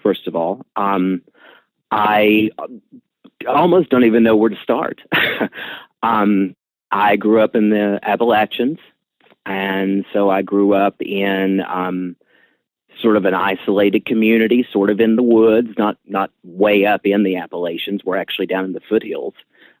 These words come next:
um, just before you get up into the Appalachians. And, um, so I grew up with my, uh, life sort of,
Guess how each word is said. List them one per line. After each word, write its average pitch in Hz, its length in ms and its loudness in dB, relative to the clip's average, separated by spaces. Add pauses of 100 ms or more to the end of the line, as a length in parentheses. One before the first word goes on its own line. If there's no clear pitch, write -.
um, 90 260 -6
just 95 160 -8
before 92 220 -6
you 87 80 -6
get 92 160 -2
up 85 140 -6
into 104 260 -2
the 92 140 -2
Appalachians. 82 640 -6 (260)
And, 98 640 -2
um, 95 380 -2 (920)
so 175 80 4
I 143 100 4
grew 156 240 4
up 160 160 0
with 147 220 0
my, 131 400 4
uh, 113 540 2
life 123 300 0 (100)
sort 120 160 4
of, 113 160 2